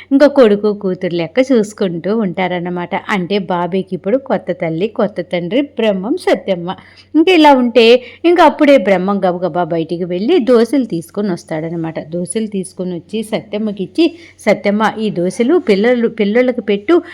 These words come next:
నాకు చద్దన్నం పెట్టేస్తే నేను గబగబా తిని పనికి వెళ్ళిపోతాను" అనేసి అంటూ ఉంటే, ఇంకా అప్పుడే బాబీ అంటూ ఉంటాడనమాట, "వద్దండి, మీరే ఈ దోశలు తినండి, నేనే అన్నం తింటాను" అనేసి అంటూ ఉంటే, అప్పుడే సత్యమ్మ అంటూ ఉంటుంది, "అండి గిండి ఏమీ అనమాకు శివ,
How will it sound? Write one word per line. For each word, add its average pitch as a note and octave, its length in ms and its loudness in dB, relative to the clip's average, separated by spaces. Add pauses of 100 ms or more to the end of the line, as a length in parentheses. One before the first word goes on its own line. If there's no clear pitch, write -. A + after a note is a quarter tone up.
(140)
నాకు B3+ 280 2
చద్దన్నం C4 520 4
పెట్టేస్తే A#3 440 2
నేను F3 280 -4
గబగబా G3+ 340 0
తిని G3+ 280 -4
పనికి G#3+ 360 -2
వెళ్ళిపోతాను" G#3 720 0
అనేసి F3+ 400 -6
అంటూ E3+ 280 -6
ఉంటే, G3 500 2 (240)
ఇంకా C4 140 4
అప్పుడే G#3+ 280 2
బాబీ F3 440 -2
అంటూ G3+ 320 -2
ఉంటాడనమాట, F3+ 840 -6
"వద్దండి, G3+ 580 -2
మీరే G#3 520 2 (280)
ఈ C4+ 80 4
దోశలు A3+ 420 2
తినండి, G3 480 -2
నేనే G3 340 0
అన్నం A#3+ 420 0
తింటాను" G3+ 520 -2
అనేసి F#3+ 360 -2
అంటూ F3+ 280 -4
ఉంటే, F3+ 440 -4
అప్పుడే F#3+ 460 -4
సత్యమ్మ F3+ 540 -4
అంటూ F3+ 300 -4
ఉంటుంది, F#3 440 -4 (300)
"అండి F#3 440 0
గిండి F3 260 -2
ఏమీ F#3+ 440 0
అనమాకు A3 500 0
శివ, G3+ 360 0